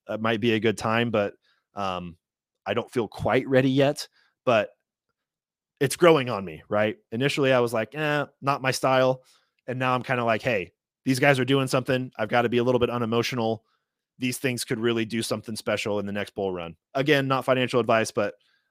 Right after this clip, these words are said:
I'm sta-, it's, they're, they're starting to, starting to grow on me. Okay, what are you guys saying?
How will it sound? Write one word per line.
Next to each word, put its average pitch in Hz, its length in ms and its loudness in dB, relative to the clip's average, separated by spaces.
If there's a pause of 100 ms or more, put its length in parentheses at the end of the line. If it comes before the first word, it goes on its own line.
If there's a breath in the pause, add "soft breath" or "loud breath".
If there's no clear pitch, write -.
I'm 123 160 0
sta-, - 200 -2
it's, 123 200 0
they're, 135 280 0
they're 127 320 2
starting 143 300 2
to, 123 180 4
starting 160 240 4
to 135 60 -6
grow 120 180 2
on 92 120 -6
me. 80 120 -18 (3250)
Okay, 123 200 4
what 120 120 4
are 127 40 4
you 120 60 4
guys 113 120 2
saying? 90 260 -6